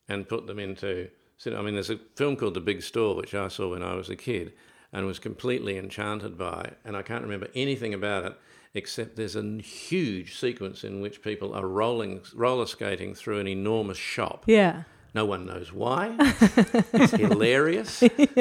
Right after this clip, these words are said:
Speaker 1: They're on top of shelves. They're on the floor. They go upstairs. They go in lifts. Every permutation of being in a shop on roller skates is explored.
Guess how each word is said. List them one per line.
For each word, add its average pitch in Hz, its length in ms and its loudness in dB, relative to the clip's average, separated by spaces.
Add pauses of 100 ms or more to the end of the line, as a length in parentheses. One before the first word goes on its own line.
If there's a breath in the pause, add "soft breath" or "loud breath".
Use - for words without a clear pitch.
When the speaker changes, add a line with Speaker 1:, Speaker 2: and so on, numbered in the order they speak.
Speaker 1:
They're 110 180 4
on 95 140 -2
top 127 240 -2
of 117 280 -6
shelves. 139 640 -2
They're 92 260 -2
on 107 160 -2
the 92 100 -4
floor. 135 480 0
They 101 120 0
go 101 160 0
upstairs. 131 720 0
They 104 100 -2
go 101 160 0
in 101 100 -2
lifts. 127 280 -2
Every 165 320 4
permutation 123 760 -2
of 90 100 -10
being 123 220 0
in 110 80 -2
a 101 60 -6
shop 110 280 -6
on 101 140 -6
roller 107 280 -6
skates - 400 -6
is 104 140 -10
explored. 120 600 -2